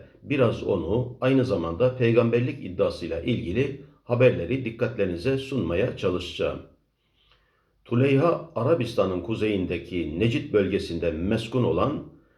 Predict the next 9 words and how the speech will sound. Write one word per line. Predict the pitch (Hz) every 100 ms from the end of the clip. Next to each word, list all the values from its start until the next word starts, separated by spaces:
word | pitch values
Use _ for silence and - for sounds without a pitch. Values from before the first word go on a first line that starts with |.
| _
Benu | - - 151 135
Esed | 117 104
kabilesinin | - 107 98 95 80 85 82
şefidir | 82 101 101 104 160 117 95
ve | 107 98 -
Hazreti | 107 107 120 151
Muhammed'in | 110 98 98 87 82 82
vefatına | 92 117 113 - 90 78 80
doğru | 120 95 92 143 160 -